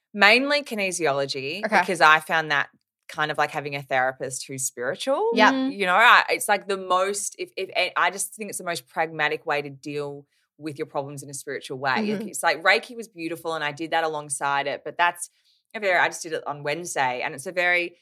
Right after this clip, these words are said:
Speaker 1: ethereal experience of
Speaker 2: Mm.
Speaker 1: like, you lie there and you kind of like, in the start when I do that, I'd come out going, "Oh,
Speaker 2: Yeah.
Speaker 1: what was that?"
Speaker 2: Yeah.
Speaker 1: Whereas kinesiology is you sit and you talk. And I just found that I would go in there not knowing what was gonna come up. And then I would sit with Janelle, who's my kinesiologist,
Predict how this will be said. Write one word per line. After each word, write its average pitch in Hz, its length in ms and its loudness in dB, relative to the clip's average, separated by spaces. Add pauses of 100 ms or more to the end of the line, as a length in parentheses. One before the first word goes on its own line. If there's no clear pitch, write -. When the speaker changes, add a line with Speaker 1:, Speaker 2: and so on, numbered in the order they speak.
(200)
Speaker 1:
ethereal 160 540 -4
experience 143 640 -6
of 160 140 -4
Speaker 2:
Mm. 170 40 -12
Speaker 1:
like, 147 200 0
you 165 100 -6
lie 147 280 4
there 147 280 -2
and 143 120 -8
you 147 60 -14
kind 160 240 -8
of 160 120 -12
like, 151 180 -6
in - 100 -2
the 196 80 -6
start 160 300 4
when 156 80 -6
I 147 80 0
do 156 180 0
that, 147 80 -2
I'd 139 140 -2
come 156 160 -10
out 143 140 -4
going, 139 340 -8
"Oh, 117 40 -20 (640)
Speaker 2:
Yeah. 196 320 4
Speaker 1:
what 185 60 2
was 185 100 -8
that?" 117 340 -2
Speaker 2:
Yeah. 196 300 2
Speaker 1:
Whereas 190 320 6
kinesiology 196 760 -2
is 151 140 -8
you 156 80 -12
sit - 520 -2
and 156 140 -4
you 143 140 -10
talk. - 680 -4 (340)
And 190 120 4
I 214 120 6
just - 240 -4
found 175 340 0
that 147 300 -2
I 175 120 6
would 220 140 0
go 165 160 2
in 160 140 -6
there 143 160 -4
not 147 260 -6
knowing 147 300 -6
what - 80 -14
was 139 120 -10
gonna 135 200 -10
come 139 220 -6
up. 143 180 0
And 147 80 -6
then 139 80 -4
I 139 80 0
would 139 100 -6
sit - 280 -6
with 151 120 -10
Janelle, 139 400 -2
who's 139 140 -14
my 135 80 -8
kinesiologist, 147 920 -4